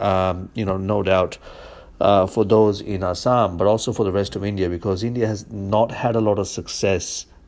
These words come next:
um, in, in track and field, um, you know, in, in, I would say, a, a long time. Um, there was a, uh, there, well, there is a retired track and field athlete. Um,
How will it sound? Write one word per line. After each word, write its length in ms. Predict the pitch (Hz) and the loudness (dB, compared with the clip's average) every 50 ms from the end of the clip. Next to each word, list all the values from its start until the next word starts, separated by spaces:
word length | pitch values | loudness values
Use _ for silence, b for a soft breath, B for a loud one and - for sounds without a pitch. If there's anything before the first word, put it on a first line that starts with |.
| - - | -10 -4
um, 420 | - 101 92 90 90 87 90 - - | 0 0 0 2 0 -2 -2 -4 -4
in, 200 | 104 101 98 101 | -4 -4 -4 -4
in 160 | - 107 98 | -6 -8 -6
track 300 | 92 - - 101 87 - | -6 -2 -2 -2 -2 -2
and 120 | 98 90 87 | -6 -10 -8
field, 440 | - - 107 98 95 87 82 82 - - _ B B B B B B B B B B B - | -6 -4 -2 0 0 -2 -2 -6 -10 -14 _ B B B B B B B B B B B -2
um, 420 | - 98 90 90 85 85 85 82 - - | 0 2 2 2 2 0 -2 -8 -10 -6
you 100 | 110 98 | -4 -4
know, 140 | 85 82 80 | -2 -2 -4
in, 320 | 71 98 95 90 87 - | -2 -4 -4 -4 -6 -6
in, 260 | - 95 85 85 85 | -6 -6 -4 -4 -4
I 100 | - - | -2 -2
would 140 | 92 90 85 | -2 -2 -2
say, 360 | - - 90 85 85 82 82 - - - | -4 -2 -2 0 0 -2 -4 -6 -6 -4
a, 300 | 101 101 92 92 - 92 98 | -2 -2 -2 -2 -2 -2 -2
a 40 | 90 | 0
long 320 | 90 101 104 104 98 92 | 0 2 2 0 0 -2
time. 420 | - - 117 101 90 82 82 80 82 _ - - B B B B B B B B B B B B B | -2 0 0 0 0 -2 -4 -8 -12 _ -20 -18 B B B B B B B B B B B B B
Um, 420 | - 113 110 107 107 104 107 107 - - b b b b - - - - - _ - - - - - - | 6 6 8 8 6 4 0 -6 -10 -14 b b b b -20 -20 -20 -20 -20 _ -20 -20 -20 -16 -6 0
there 140 | 123 120 123 | 2 4 4
was 280 | 131 143 147 143 131 | 6 6 6 6 6
a, 520 | 139 131 131 127 120 117 113 110 107 107 - | 6 6 8 6 4 2 2 2 0 0 2
uh, 220 | 107 107 101 98 | 4 4 4 4
there, 100 | 101 107 | 2 2
well, 120 | 101 101 | 2 2
there 200 | 95 101 101 110 | 2 4 4 6
is 160 | 135 147 131 131 | 6 6 6 4
a 60 | 110 | 2
retired 440 | 107 95 - - 113 110 104 98 - | 2 0 2 4 4 4 4 2 0
track 240 | - 117 101 98 | 2 2 2 2
and 160 | - 104 90 - | 0 -8 -6 -2
field 260 | 107 104 95 98 98 | 0 0 2 2 2
athlete. 520 | 92 92 - - 104 98 90 85 - - | 0 0 -2 -2 -2 -2 0 -2 -4 -2
Um, 400 | 92 98 90 90 90 90 87 95 | 0 0 0 0 -2 -4 -6 -12